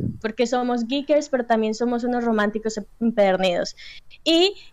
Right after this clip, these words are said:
creo que sería bueno que nos conocieran un poquito, eh, cómo nosotros nos vemos reflejados en ese aspecto y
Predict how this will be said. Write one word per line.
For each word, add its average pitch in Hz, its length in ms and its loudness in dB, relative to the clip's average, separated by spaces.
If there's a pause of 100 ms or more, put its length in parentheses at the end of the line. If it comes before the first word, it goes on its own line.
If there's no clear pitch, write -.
creo 302 220 6
que 480 80 4
sería 311 320 6
bueno 294 280 6
que 403 100 2
nos 359 140 2
conocieran 240 540 2
un 285 120 4
poquito, 277 920 2 (500)
eh, 233 540 0
cómo 294 220 0
nosotros 269 320 -2
nos 294 180 4
vemos 226 220 2
reflejados 262 580 2
en 254 80 2
ese 208 160 0
aspecto 220 500 0
y 262 400 2